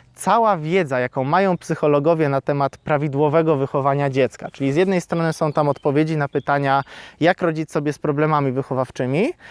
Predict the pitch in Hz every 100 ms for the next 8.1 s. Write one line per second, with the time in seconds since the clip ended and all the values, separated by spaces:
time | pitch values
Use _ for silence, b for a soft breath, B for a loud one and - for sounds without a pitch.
0 | B B 170 160 196 269 269 226 - 226
1 | 233 226 226 208 151 196 208 - 185 180
2 | 208 208 - 185 180 _ - 151 202 190
3 | - 156 156 165 156 147 139 135 - 220
4 | 196 185 190 180 175 202 185 170 175 160
5 | 160 147 156 156 156 151 151 B B B
6 | - 170 180 170 165 160 - 139 135 131
7 | 131 135 b b b 151 143 135 - 120